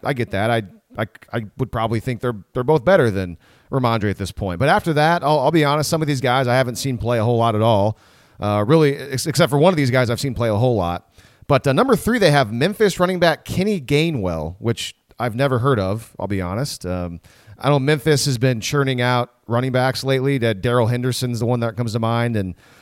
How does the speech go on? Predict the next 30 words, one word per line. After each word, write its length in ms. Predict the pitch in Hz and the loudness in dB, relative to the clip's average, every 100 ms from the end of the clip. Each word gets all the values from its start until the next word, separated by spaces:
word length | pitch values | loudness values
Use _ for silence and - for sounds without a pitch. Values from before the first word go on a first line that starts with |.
| _ - | _ -4
uh, 180 | 110 113 | 0 2
I 40 | |
think 140 | 117 147 | 0 2
they 100 | 139 | 2
might 140 | 139 | 2
have 120 | 127 | 2
had 200 | 120 117 | 0 -2
one 100 | 123 | -2
other 180 | 123 120 | 0 0
guy 240 | 117 117 | 2 2
in 60 | 117 | 0
the 80 | 113 | 0
last 220 | 117 117 | 0 -2
couple 240 | 117 120 | -2 -2
of 80 | 113 | 0
years. 420 | 110 117 117 110 - _ _ - | 0 0 0 -4 -10 _ _ -6
But, 280 | - 131 - | 0 0 2
uh, 180 | 123 117 | 2 2
so 220 | 107 139 | 4 2
may-, 160 | 113 147 | 2 0
uh, 180 | 135 131 | 0 2
maybe 240 | 156 151 | 2 2
he's 140 | 147 | 0
great. 260 | 127 135 143 | 2 2 2
I 80 | 117 | 2
don't 140 | 135 | 2
know. 360 | 123 139 156 131 | 2 2 0 -4
Um, 420 | 113 113 110 101 | -2 -2 -4 -2
number 180 | 156 170 | -2 -2
four, 480 | - 156 175 196 | -2 0 2 2